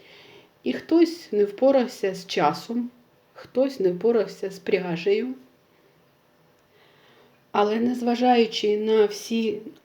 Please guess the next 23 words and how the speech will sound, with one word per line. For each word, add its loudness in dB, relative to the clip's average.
негаразди 0
і -10
труднощі, 0
які 0
в -2
нас 0
викликані 0
тим, -4
що -6
у -2
нас 0
іде 0
війна, -2
я 0
вважаю, -2
що -4
результати -2
дуже 4
гарні. -8
Дівчата 0
нав'язали 4
стільки 2
краси, -6